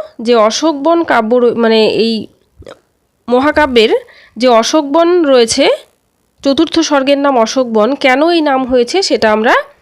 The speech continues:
আলোচনা করব, এবং এই আলোচনা করলেই আমরা বুঝতে পারবো এর নাম কেন হয়েছে অশোকবন।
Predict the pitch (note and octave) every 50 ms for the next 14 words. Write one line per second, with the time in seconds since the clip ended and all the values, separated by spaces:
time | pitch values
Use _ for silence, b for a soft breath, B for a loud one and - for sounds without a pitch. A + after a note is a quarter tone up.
0 | _ _ _ _ _ _ _ _ _ - A3+ A3+ A#3+ B3 C#4+ C#4+ C#4 C4+ C4 -
1 | G#3+ G3 G3 G#3 D4 G4 G4 D4 C4 A#3+ B3 B3+ B3+ B3+ C#4 B3+ A#3 B3 C4+ -
2 | E4 E4 F4 E4+ E4 D4 C4+ C4+ E4+ G4+ F#4 C4+ A3+ G#3+ G#3 G#3+ G#3 - - G3+
3 | G#3 F#3 F#3+ G3+ C4+ E4+ F4 D4+ B3 A3+ G#3+ G#3 G#3+ G#3+ G#3 G#3+ G#3 G#3+ G#3 G#3
4 | A3 G#3 G3+ G3 - D4+ F4+ D#4+ A#3 - - G#3 G3 F#3 F#3 F3+ F3